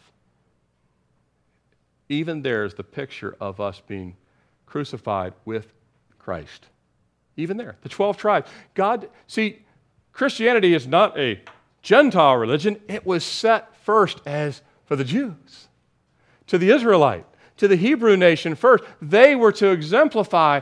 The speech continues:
the coming Messiah. They were to be sprinkled with frankincense as the Messiah would. As even the Talmud, uh, the rabbinical writings talk about, that there would be a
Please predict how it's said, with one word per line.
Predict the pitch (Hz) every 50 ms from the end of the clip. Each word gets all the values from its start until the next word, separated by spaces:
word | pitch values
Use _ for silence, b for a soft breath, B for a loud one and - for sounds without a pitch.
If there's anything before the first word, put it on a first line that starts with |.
| B B B
the | - -
coming | - - 165 165 160 160 151
Messiah. | 143 139 - - 151 139 123 110 95 85 80 78 B B B B -
They | 156 220 262 294 294
were | 262 247
to | 220 202
be | 202 196
sprinkled | - - 269 262 240 - 226 214
with | 202 175 -
frankincense | 214 214 226 226 196 202 185 180 190 185 180
as | - 185 196 214 220 190 -
the | 196 196 196 196 B B B B B
Messiah | 175 175 175 - 202 190 185 185 185
would. | 180 196 277 311 220 110 87 - _ _ _ _ _ _ _ _ _ _ _ _ _ _ _ _ _ _
As | - 165 175 156 175
even | 185 180 190 185
the | 185
Talmud, | 175 - 190 190 202 226 208 196 180 - - b b b b b -
uh, | 160 156 151 151 151 151 151
the | 147 151
rabbinical | 151 160 143 170 170 175 - 170
writings | 165 170 175 175 180 180 170 -
talk | - 180 190 233 220
about, | 208 151 147 127 123
that | - 120
there | - 135 139
would | 135 135 123
be | 123 135 143 143 -
a | 135 123 120 113 117